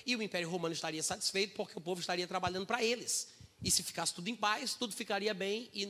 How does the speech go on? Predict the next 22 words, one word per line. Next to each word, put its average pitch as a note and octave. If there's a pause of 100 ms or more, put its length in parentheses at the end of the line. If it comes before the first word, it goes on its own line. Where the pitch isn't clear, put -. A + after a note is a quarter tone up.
(160)
e, F3+
e F3
tudo A3
andaria F#3+
com, G3+ (280)
nos E3+
conformes F#3
dos G3
planos F3 (400)
da D3
administração D#3
romana. D#3 (300)
Então, E3
do E3+
ano A3+
quatorze D#3+
pra F#3+
frente, G3+
foi F#3+
assim F#3
que G3
aconteceu. G3+